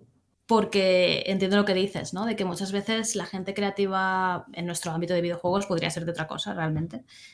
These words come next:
eh, solo hablan de, de lo que han hecho bien o lo que han hecho mal, pero como a posteriori, ¿no? Y creo que está bien hablar de, de, de otras movidas, pero también está bien hablar de esas cosas creativas y ya está. O sea, es que, a,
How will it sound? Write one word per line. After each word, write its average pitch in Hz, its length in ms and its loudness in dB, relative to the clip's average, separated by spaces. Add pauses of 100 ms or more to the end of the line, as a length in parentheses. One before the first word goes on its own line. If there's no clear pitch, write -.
(140)
eh, 170 680 2 (160)
solo 208 480 4
hablan 185 440 4
de, 165 840 0 (1000)
de 220 160 4
lo 208 100 8
que 214 60 6
han 240 80 8
hecho 262 160 8
bien 247 160 8
o 240 80 4
lo 233 100 0
que 233 80 -2
han 214 80 -2
hecho 220 160 -6
mal, 247 240 0
pero 202 240 2
como 180 140 -2
a 165 80 -4
posteriori, 180 580 -2
¿no? 196 240 -8 (840)
Y - 80 -4
creo 208 120 2
que 226 60 4
está 240 120 4
bien 233 120 6
hablar 202 340 4
de, 190 440 0
de, 156 480 -4
de 185 80 -2
otras 208 220 0
movidas, 190 600 -4 (1040)
pero 220 180 6
también 214 220 8
está 254 160 6
bien 254 140 8
hablar 226 260 4
de 247 60 2
esas 240 160 0
cosas 240 240 -2
creativas 202 640 2
y 208 80 -2
ya 190 100 0
está. 247 240 -2
O - 20 2
sea, 214 120 4
es 196 100 0
que, 190 140 2
a, 170 240 0